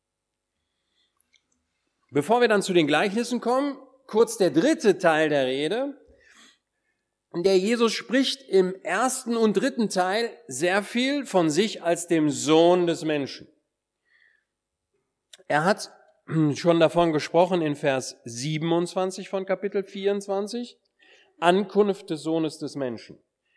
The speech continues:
Das tut er wieder in Vers siebenunddreißig, in Vers neununddreißig. Und dann endet dieser Abschnitt mit Vers vierundvierzig, denn in einer Stunde,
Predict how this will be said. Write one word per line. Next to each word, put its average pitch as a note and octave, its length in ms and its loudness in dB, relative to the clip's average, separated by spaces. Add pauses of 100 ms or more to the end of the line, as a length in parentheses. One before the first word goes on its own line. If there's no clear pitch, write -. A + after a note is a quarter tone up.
(180)
Das D3 220 -4
tut G3+ 180 -6
er D3 140 -4
wieder F3 260 -2
in C#3+ 100 -4
Vers B2 300 -6
siebenunddreißig, F3 1120 -6 (400)
in D#3+ 180 -4
Vers D3+ 360 -6
neununddreißig. D#3+ 1300 -4 (280)
Und F3+ 260 -2
dann D#3+ 180 -2 (140)
endet B3+ 640 -4
dieser E3 320 -2
Abschnitt F#3 480 -8
mit E3+ 180 -4
Vers C#3 300 -4
vierundvierzig, F#3 1080 -6
denn E3 220 -4
in D#3 120 -4
einer C#3+ 360 -4
Stunde, A3 760 -4